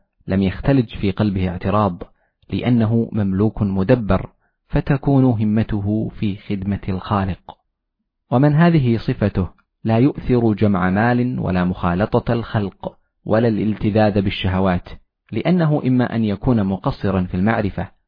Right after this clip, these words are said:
فهو مقبل على التعبد المحض يزهد في الفاني لينال الباقي، وإما أن يكون له ذوق في المعرفة فإنه مشغول عن الكل بصاحب الكل،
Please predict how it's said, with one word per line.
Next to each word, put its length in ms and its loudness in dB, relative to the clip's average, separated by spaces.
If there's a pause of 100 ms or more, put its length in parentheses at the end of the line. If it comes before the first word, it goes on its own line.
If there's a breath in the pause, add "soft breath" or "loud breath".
(140)
فهو 340 2
مقبل 540 0
على 180 -2
التعبد 600 -2
المحض 480 -2 (420)
يزهد 480 0
في 140 -2
الفاني 600 -2
لينال 420 -2
الباقي، 560 0 (400)
وإما 480 2
أن 80 2
يكون 420 2
له 420 -2
ذوق 360 2
في 200 0
المعرفة 540 0 (440)
فإنه 500 0
مشغول 760 2
عن 160 -2
الكل 540 -2
بصاحب 500 -4
الكل، 460 0